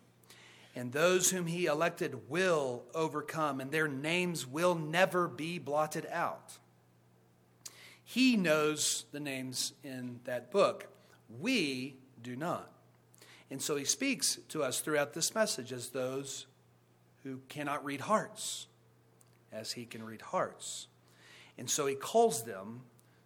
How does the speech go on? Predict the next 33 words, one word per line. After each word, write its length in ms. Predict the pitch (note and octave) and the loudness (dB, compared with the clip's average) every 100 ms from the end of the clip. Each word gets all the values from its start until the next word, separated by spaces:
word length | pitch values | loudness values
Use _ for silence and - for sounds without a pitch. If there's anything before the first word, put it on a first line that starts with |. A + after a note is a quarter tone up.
| _ - | _ -16
to 100 | - | -14
faith 580 | - C#3 A#2 A#2+ - - | -4 -2 -2 -4 -10 -12
and 120 | B2+ | -8
repentance, 640 | B2 C3 E3 D#3 C3 F#2 - | -8 -6 -6 -6 -6 -10 -10
to 100 | A2+ | -10
turn 640 | - C3+ B2+ B2+ C3 C#3 - - - _ _ | -10 -6 -4 -4 -6 -8 -18 -20 -20 _ _
from 260 | - B2+ C3+ | -4 -4 -2
their 140 | D3 | 0
sins 420 | D3 B2 A2+ A2+ | 0 -2 -4 -6
and 120 | B2 A#2+ | -8 -10
to 100 | B2+ | -12
Christ. 800 | - - C#3 A2 G#2+ - - - _ _ _ _ _ _ _ - - - - - - | -8 -2 -2 -2 -6 -8 -8 -16 _ _ _ _ _ _ _ -20 -20 -20 -18 -12 2
Now, 100 | G3 | 4
the 60 | |
final 460 | F#3 A#3+ B3+ D4+ C4+ | 6 8 10 12 10
promise 560 | - F#3+ D#3+ D3+ D3+ | 8 2 4 2 -2
that 160 | - C#3+ | -2 -2
Christ 440 | - F3+ F3+ - | 6 8 8 4
gives 360 | D3+ F#3 E3+ - | 4 0 2 -2
to 120 | F3+ | 0
the 160 | D#3 D3 | 0 0
overcomer 760 | D#3 D3 - D3+ C3 C3+ F3+ G3 - - - | 0 -2 -4 -4 -2 -4 -4 -6 -18 -20 -4
is 140 | F#3 | 4
that 180 | G3+ G3 | 8 8
he 160 | G#3 C4+ | 6 6
will 160 | C4+ | 6
confess 600 | C4 A#3 G3+ B3 C4+ C4 | 4 0 4 8 8 8
that 240 | B3+ B3 B3 | 6 4 4
person's 580 | A3+ A#3 B3 A#3 G#3 F3 | 4 6 4 2 0 0
name 480 | E3+ F#3+ G3+ G#3 | 0 2 2 2
before 460 | G3 G3 - E3 D#3+ | 0 -2 -2 0 0
the 100 | D#3+ | -2
Father 680 | E3 E3+ E3+ F3 C#3 B2 | -4 4 8 8 6 -4